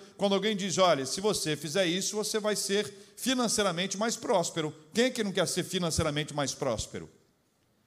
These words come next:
Mas é preciso entender que a Bíblia nos traz algumas palavras claras sobre esse assunto. Por exemplo, no Evangelho de Mateus, capítulo seis, versículo vinte e quatro, o Senhor Deus nos diz assim:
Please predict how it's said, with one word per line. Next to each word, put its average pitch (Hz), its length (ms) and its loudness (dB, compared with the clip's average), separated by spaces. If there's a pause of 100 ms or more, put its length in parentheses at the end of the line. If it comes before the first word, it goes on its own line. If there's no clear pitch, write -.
(120)
Mas 180 160 0
é 247 60 4
preciso 240 460 0
entender 175 560 0
que 156 80 -2
a 143 40 -2
Bíblia 202 240 -4
nos 180 200 -4
traz 180 360 2 (200)
algumas 233 320 2
palavras 196 460 0
claras 185 480 2
sobre 175 200 -2
esse 175 140 -2
assunto. 127 340 -6
Por 226 140 2
exemplo, 202 340 0
no 185 80 -2
Evangelho 196 460 0
de 185 80 -6
Mateus, 170 500 0 (260)
capítulo 185 480 2
seis, 202 380 2
versículo 170 400 0
vinte 175 220 -2
e 170 40 -6
quatro, 151 480 2 (200)
o 175 100 -2
Senhor 220 240 4
Deus 196 320 6
nos 196 80 2
diz 175 180 0
assim: 117 440 0